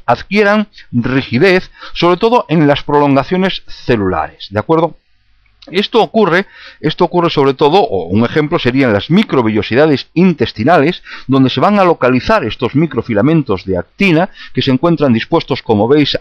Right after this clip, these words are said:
ahí, eh, de manera paralela, ¿vale? Veis ahí los filamentos como se encuentran paralelos, y van a, a formar, o van a constituir como una especie de andamio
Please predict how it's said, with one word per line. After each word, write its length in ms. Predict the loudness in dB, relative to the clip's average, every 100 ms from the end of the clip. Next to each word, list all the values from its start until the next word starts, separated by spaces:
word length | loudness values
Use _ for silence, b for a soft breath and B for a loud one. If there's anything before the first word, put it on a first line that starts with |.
| _
ahí, 320 | 2 2 0 B B B -2
eh, 260 | 2 2
de 80 | 2
manera 320 | 2 4 2 0 _
paralela, 680 | 0 2 4 4 4 2 0 -10
¿vale? 240 | -4 -2
Veis 260 | 0 0 2
ahí 120 | 0
los 240 | 2 0 -2
filamentos 500 | 0 2 2 -2 -2
como 160 | -4
se 100 | 0
encuentran 540 | -4 0 0 2 0 0
paralelos, 560 | 0 2 2 0 -2 B B B
y 100 | 0
van 200 | 2 0
a, 60 | -2
a 100 | -6
formar, 460 | 0 0 2 2 -2 B B
o 120 | -2
van 140 | 2 2
a 80 | 2
constituir 500 | 0 -2 -4 -4 -2
como 200 | 0 0
una 100 | 0
especie 340 | 0 0 2
de 120 | 2
andamio 560 | 4 2 2 2 -2